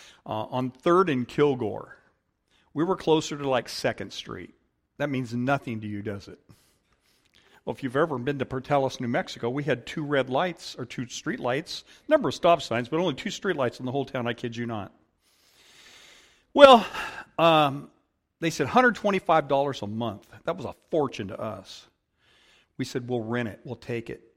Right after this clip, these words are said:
It was a deal. Buck and Eva Pardon. They were a great couple. We learned to love them, and they loved us, and we were on time with our rent, and they loved us more. And Eva could cook, man, best chicken fried steak and fried okra, and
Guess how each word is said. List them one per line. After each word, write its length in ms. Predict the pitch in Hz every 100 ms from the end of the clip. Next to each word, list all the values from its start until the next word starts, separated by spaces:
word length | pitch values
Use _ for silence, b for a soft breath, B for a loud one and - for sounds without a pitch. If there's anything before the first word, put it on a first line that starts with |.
| -
It 60 | 123
was 140 | 117
a 60 | 113
deal. 260 | 120 117 B B B
Buck 240 | 185 185 160
and 80 |
Eva 220 | 156 147 120
Pardon. 540 | - 117 110 92 92 _ _ _ _ _ _ _ -
They 120 | -
were 140 | - 123
a 60 |
great 360 | 113 143 127 -
couple. 300 | 120 107 113
We 160 | 170
learned 280 | 156 156 151
to 60 | 139
love 320 | 143 147 139
them, 220 | 147 143
and 100 | 127
they 100 | 135
loved 380 | 139 139 131 123
us, 420 | 135 139 135 -
and 200 | 104 101 _ b b b -
we 100 | 135
were 160 | 131
on 120 | 135 127
time 240 | 147 139
with 140 | 131
our 100 | 127
rent, 300 | 120 127 147
and 80 | 131
they 80 | 117
loved 280 | 120 135 135
us 200 | 123 120
more. 400 | 120 127 131 120
And 140 | 98 - b b b
Eva 260 | 135 151 139
could 220 | - 117
cook, 400 | - 147 147 151
man, 220 | 143 139
best 260 | 131 147 -
chicken 280 | - 147 123
fried 340 | - 147 131
steak 400 | - 147 147 147
and 120 | 107
fried 300 | - 143 139
okra, 520 | 135 143 139 160 151
and 120 | 135